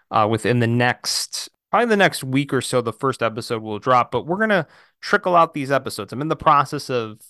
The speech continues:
of working with everybody to record those. So, uh, they're gonna be evergreen topics. So a lot of them are gonna be, you know, recorded in a, in a certain window and then slowly dropping after that. I think that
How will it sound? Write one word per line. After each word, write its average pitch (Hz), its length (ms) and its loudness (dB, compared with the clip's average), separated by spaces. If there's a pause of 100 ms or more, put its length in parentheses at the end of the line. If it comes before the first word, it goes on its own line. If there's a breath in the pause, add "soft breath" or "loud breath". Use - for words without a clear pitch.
(180)
of 110 320 -6
working 139 280 2
with 127 120 0
everybody 123 500 0
to 104 520 -8 (400 loud breath)
record 151 520 4
those. 143 480 4
So, 113 520 2 (440 soft breath)
uh, 110 60 -2
they're 127 100 0
gonna 185 120 4
be 175 220 -4
evergreen 143 520 4
topics. 127 640 0
So 117 500 -4 (500)
a - 40 -14
lot 127 160 4
of 139 80 8
them 135 100 4
are 131 40 4
gonna 127 100 4
be, 117 340 -4
you 117 120 -8
know, 110 60 -6
recorded 123 600 -2
in 113 120 -4
a, 101 300 -6
in 117 140 -14
a 110 40 -12
certain 123 380 0
window 127 360 4
and 117 100 0
then 107 100 -2
slowly 135 520 0
dropping 120 480 4
after 110 340 -6
that. 92 180 -10
I 107 80 -14
think 135 320 0
that 117 200 0